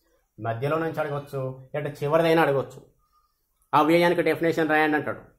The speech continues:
అవ్యయంకు డెఫినేషన్ రాయండి అంటాడు. డెఫినేషన్ అంటే ఏంటంటే నిర్వచనం, నిర్వచనం రాయమంటాడు. మరి ఏమని రాయాలి సార్? మరి లింగ, వచన, విభక్తులు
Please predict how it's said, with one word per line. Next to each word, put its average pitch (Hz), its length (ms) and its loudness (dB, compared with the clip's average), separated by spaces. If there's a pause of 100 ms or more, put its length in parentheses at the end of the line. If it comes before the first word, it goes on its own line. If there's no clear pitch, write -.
(1040)
అవ్యయంకు 160 520 -2
డెఫినేషన్ 156 540 -4
రాయండి 143 220 -4
అంటాడు. 123 260 -8
డెఫినేషన్ 156 380 -2
అంటే 151 120 -6
ఏంటంటే 156 360 -6
నిర్వచనం, 143 400 -6 (580)
నిర్వచనం 156 380 -2
రాయమంటాడు. 143 420 -4
మరి 139 140 -4
ఏమని 160 200 0
రాయాలి 160 220 0
సార్? 160 200 0
మరి 165 120 -4 (760)
లింగ, 147 360 -2 (500)
వచన, 131 360 -2 (380)
విభక్తులు 185 540 0